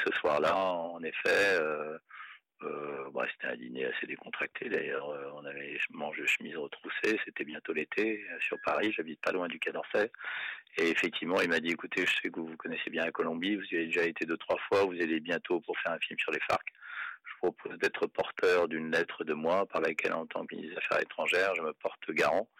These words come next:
Et, euh, je m'engage à faire, euh, rayer de la liste des organisations terroristes en Europe les farc, si jamais elle libère Ingrid Betancourt. » Euh, je savais ce qui se cachait derrière cette idée. Euh, ce projet du ministre, euh,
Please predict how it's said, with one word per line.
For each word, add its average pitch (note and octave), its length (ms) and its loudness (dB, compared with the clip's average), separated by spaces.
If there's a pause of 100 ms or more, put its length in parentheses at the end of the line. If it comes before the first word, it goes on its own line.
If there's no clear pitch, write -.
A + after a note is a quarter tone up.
(640)
Et, D#2+ 380 2
euh, E2+ 140 2
je D#2 360 0
m'engage F#2 680 4
à - 160 2 (180)
faire, F2+ 360 4
euh, E2 840 -2
rayer F#2+ 460 4
de E2+ 100 0
la E2+ 100 4
liste F2 300 -2
des F2 40 -8
organisations D#2+ 520 -2
terroristes E2 500 2
en D#2 60 -8
Europe D#2+ 280 2 (100)
les D2+ 80 -2
farc, - 320 2 (680)
si F2 100 0
jamais D#2+ 380 4
elle D2+ 160 2
libère D#2+ 420 4
Ingrid E2 260 -2
Betancourt. » D#2+ 580 -4 (600)
Euh, E2+ 460 0
je - 120 0 (120)
savais E2+ 240 4
ce - 100 0
qui - 140 -12
se - 60 -2
cachait - 340 0
derrière D#2+ 380 2
cette - 180 -8
idée. F#2 260 0 (680)
Euh, - 40 -2 (120)
ce - 60 0
projet F2 540 4
du D2 120 -8
ministre, D2+ 560 -4
euh, - 280 -2